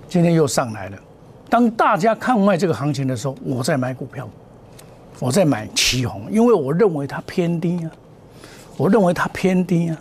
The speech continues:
九十块两毛买的，我认为它偏低啊，一路的上来，在过年前我懂得卖，然后下来，懂得卖，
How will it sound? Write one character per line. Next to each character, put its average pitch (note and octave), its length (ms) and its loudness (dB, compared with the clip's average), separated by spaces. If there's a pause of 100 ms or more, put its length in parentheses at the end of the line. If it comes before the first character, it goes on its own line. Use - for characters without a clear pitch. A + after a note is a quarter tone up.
(120)
九 C#3 160 0
十 D3 80 -4
块 G3+ 160 2
两 C3 180 0
毛 A#2+ 160 -2
买 G#2+ 220 -2
的， G#2 120 -10 (1300)
我 C3+ 140 -2
认 G3+ 140 4
为 D#3+ 100 4
它 D#3 160 0
偏 D3+ 340 0
低 C#3 240 -2
啊， - 60 -14 (1300)
一 F3+ 100 4
路 G3 180 4
的 D3 140 2
上 D3 320 -2
来， G2 240 -16 (640)
在 F#3+ 220 4
过 A#3 220 2
年 F#3+ 180 2
前 D3 180 -2
我 E3 160 -2
懂 B2 220 -4
得 B2+ 140 -6
卖， C#3 400 2 (500)
然 C3+ 160 -2
后 C#3 100 0
下 A#2 200 -2
来， G#2 180 -8 (560)
懂 A#2 160 -2
得 C#3 100 0
卖， E3 380 4